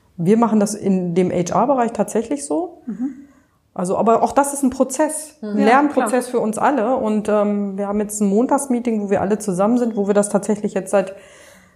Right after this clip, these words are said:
Speaker 1: ein paar Wochen ausprobieren. Und das, das, ähm, ist eine ganz, ja,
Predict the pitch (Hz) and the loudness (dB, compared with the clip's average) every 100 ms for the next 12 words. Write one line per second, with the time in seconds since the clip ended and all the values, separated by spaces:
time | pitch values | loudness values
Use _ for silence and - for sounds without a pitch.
0 | _ - - 208 196 190 - 240 - 208 | _ -12 2 4 4 0 2 0 0 0
1 | 196 196 185 196 185 - - 185 - - | 2 2 0 -2 -2 -6 -4 -4 -4 0
2 | 196 196 202 - - - - - 190 185 | 2 2 -2 -8 -12 -10 -8 -4 0 2
3 | 196 - - _ _ _ _ _ _ - | 0 -4 -14 _ _ _ _ _ _ 0
4 | 180 | 0